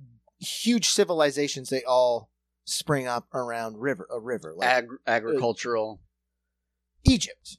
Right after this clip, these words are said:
Speaker 1: So you have river power. The river is commerce. It is, like, that's the next technical advancement. And then they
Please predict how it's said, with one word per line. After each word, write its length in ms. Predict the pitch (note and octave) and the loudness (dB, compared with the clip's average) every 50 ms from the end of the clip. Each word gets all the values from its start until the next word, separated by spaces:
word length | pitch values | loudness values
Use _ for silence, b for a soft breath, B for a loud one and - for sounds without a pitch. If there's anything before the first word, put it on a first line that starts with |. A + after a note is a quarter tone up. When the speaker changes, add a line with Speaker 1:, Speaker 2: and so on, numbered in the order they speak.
| _ - | _ -6
Speaker 1:
So 160 | - - F#3 | 2 4 6
you 200 | F3 E3+ F3 E3+ | 6 6 4 2
have 360 | D#3 D3 E3+ E3 E3 D3+ D3 D3 D3 | 2 4 6 6 6 4 2 2 2
river 300 | D3+ D#3+ D3+ E3 E3 D3+ | 4 4 4 4 2 4
power. 420 | - - D#3 D3 D3 C#3+ D3+ D3+ | 4 4 4 4 2 2 2 0
The 100 | C#3 C3+ | 0 -2
river 400 | B2+ C3+ C#3+ C#3+ C3+ C#3 C3+ C3+ - | -2 -4 -4 -2 -2 -2 -2 -2 -4
is 200 | C3+ C3 - - | -6 -10 -10 -12
commerce. 580 | - - D3+ C#3+ C#3 C#3+ C#3 C3 C3 - - - - | -10 -8 -6 -6 -6 -6 -8 -8 -10 -10 -12 -16 -14
It 180 | A#2+ A#2 A2+ A#2 | -12 -12 -12 -12
is, 240 | A#2+ A#2 A#2 - - | -12 -14 -12 -10 -8
like, 180 | A#2+ A2+ - - | -8 -8 -8 -6
that's 240 | C#3 B2+ B2+ - - | -8 -8 -6 -8 -10
the 80 | C#3+ B2 | -10 -10
next 220 | A2+ A2 - - | -12 -14 -16 -16
technical 480 | - A#2+ A2 _ _ _ - B2+ B2 A#2+ | -14 -14 -14 _ _ _ -18 -14 -14 -12
advancement. 580 | A2+ A#2+ C#3+ D#3+ D#3+ D#3 - - - G#2+ G#2+ - | -10 -8 -8 -8 -8 -8 -10 -14 -14 -14 -14 -16
And 140 | C#3 C3+ C3 | -14 -12 -10
then 180 | C3 B2+ B2+ | -10 -10 -8
they 260 | B2+ B2 A#2+ A#2+ G#2+ | -10 -10 -10 -10 -14